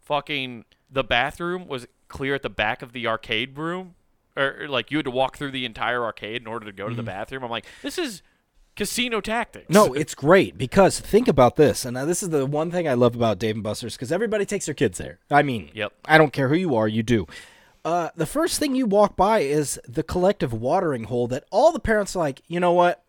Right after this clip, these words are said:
Speaker 2: I need booze." So they get to
Speaker 1: Yeah.
Speaker 2: witness all the parents just be, be booze bags.
Speaker 1: Yeah, just drinking nine dollar beers, which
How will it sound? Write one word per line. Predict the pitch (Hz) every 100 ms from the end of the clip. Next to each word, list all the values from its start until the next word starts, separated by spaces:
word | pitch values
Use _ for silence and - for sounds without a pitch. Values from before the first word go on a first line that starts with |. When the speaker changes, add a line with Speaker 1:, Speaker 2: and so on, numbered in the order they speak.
| _ _ _ - -
Speaker 2:
I | 151 160
need | 139 135 127 110 -
booze." | 113 104 90 - - - -
So | 233
they | 226
get | 240 254
to |
Speaker 1:
Yeah. | 214
Speaker 2:
witness | 233 196 156 - _
all | 143 240
the | 202
parents | - 131 113 107
just | 127 - -
be, | 120 120 - _ _ _ _
be | 196 220
booze | 135 208 240
bags. | - 92 80 - - - _ _ _ -
Speaker 1:
Yeah, | 104 92 85 _ _
just | 117 135 - -
drinking | 135 143 135 123 107
nine | 101 107 113
dollar | 107 110 98
beers, | 92 101 87 82 98
which | 101 -